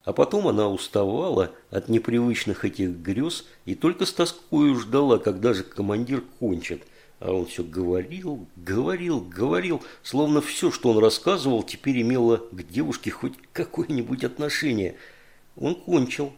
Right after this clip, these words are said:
и она сказала ему, чтобы прекратить раз и навсегда: "Я хочу остаться на Гее".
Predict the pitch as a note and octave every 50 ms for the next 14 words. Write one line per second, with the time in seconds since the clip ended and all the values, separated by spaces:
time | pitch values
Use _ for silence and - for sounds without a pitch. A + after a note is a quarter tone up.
0 | - - A2 A2 A2 A2+ A#2+ C3+ C3+ - - F3 E3 D#3+ E3+ F3 D#3+ D3 B2+ A#2+
1 | A2+ G#2 - - - A#2 A2 G#2 G2 - A2+ A2 - A#2+ A#2 A2+ - B2+ G#2+ -
2 | - G2 A2+ A#2 A#2+ A#2+ - - C3 B2+ A#2+ - - D3+ C3+ A#2+ A2 A2 F#2 F2
3 | E2 D2+ F2+ C#3 F3 F#3 - - - - - - F#2 D#2+ - - - - - -
4 | F#2 G2 - - - - F#2+ F#2 - - - - G#2+ A2 A#2 A#2+ A#2 A#2 B2 C#3
5 | C3+ A#2 G2+ F2+ D#2 C#2 -